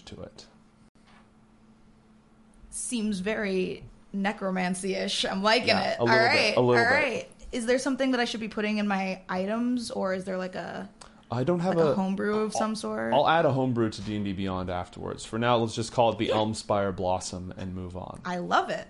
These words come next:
Speaker 2: All
Speaker 1: All
Speaker 2: right.
Speaker 1: right.
Speaker 2: That's all I wanted to do then.
Speaker 1: Ooh. Excellent. <laughs>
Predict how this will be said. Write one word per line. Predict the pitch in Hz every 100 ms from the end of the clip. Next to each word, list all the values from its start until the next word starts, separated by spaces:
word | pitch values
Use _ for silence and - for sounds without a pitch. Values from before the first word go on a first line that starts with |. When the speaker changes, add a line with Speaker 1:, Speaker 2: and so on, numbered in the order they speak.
| -
Speaker 2:
All | 196
Speaker 1:
All | 196
Speaker 2:
right. | 330
Speaker 1:
right. | 285 - - -
Speaker 2:
That's | 190 185
all | 196
I | 202
wanted | 202 349 392
to | 349 240
do | 156
then. | 180 -
Speaker 1:
Ooh. | 190 - - - - - -
Excellent. | 113 - - 123 - -
<laughs> | 294